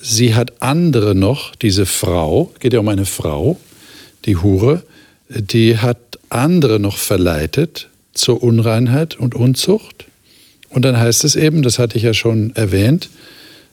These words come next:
das hast du gelesen vorhin, "Ich sah die Frau trunken vom Blut der Heiligen."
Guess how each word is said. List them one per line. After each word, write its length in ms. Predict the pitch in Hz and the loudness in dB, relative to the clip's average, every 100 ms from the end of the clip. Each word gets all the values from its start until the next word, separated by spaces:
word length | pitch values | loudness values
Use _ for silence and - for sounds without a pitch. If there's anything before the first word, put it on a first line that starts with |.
| - | -8
das 100 | - | -2
hast 120 | 110 | 0
du 120 | 123 | 0
gelesen 460 | 110 101 101 110 131 | 0 2 2 2 0
vorhin, 400 | - 139 143 156 | 0 0 2 -2
"Ich 140 | 127 - | -2 -2
sah 180 | 117 123 | 0 0
die 100 | 127 | -2
Frau 260 | - 117 | 0 -2
trunken 680 | 110 - - 117 165 - 190 | -2 -4 0 2 2 0 -2
vom 300 | - 151 135 | 0 -2 -2
Blut 460 | - 131 143 143 - | 0 0 0 -2 -4
der 200 | 156 151 | -2 0
Heiligen." 580 | 156 143 104 - 71 | 2 2 2 -4 -12